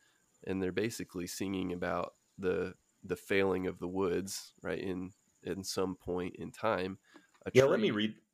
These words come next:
Speaker 2: let me
Speaker 1: Yeah,
Speaker 2: read
Speaker 1: go
Speaker 2: that
Speaker 1: ahead.
Speaker 2: one,
Speaker 1: I, I
Speaker 2: 'cause,
Speaker 1: love that
Speaker 2: 'cause
Speaker 1: quote. Yeah.
Speaker 2: it, it was my favorite quote of the chapter, so I,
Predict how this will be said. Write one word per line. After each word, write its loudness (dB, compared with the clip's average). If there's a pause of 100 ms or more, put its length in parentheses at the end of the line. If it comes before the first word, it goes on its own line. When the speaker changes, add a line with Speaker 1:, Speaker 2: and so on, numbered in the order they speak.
(140)
Speaker 2:
let 4
me 2
Speaker 1:
Yeah, 0
Speaker 2:
read 2
Speaker 1:
go 6
Speaker 2:
that 10
Speaker 1:
ahead. 2
Speaker 2:
one, 0 (240)
Speaker 1:
I, 8
I 4
Speaker 2:
'cause, 4
Speaker 1:
love -6
that -8
Speaker 2:
'cause 6
Speaker 1:
quote. -10
Yeah. -8
Speaker 2:
it, 0
it 12
was 12
my 6
favorite 0
quote 4
of 0
the -6
chapter, 0
so 0
I, 4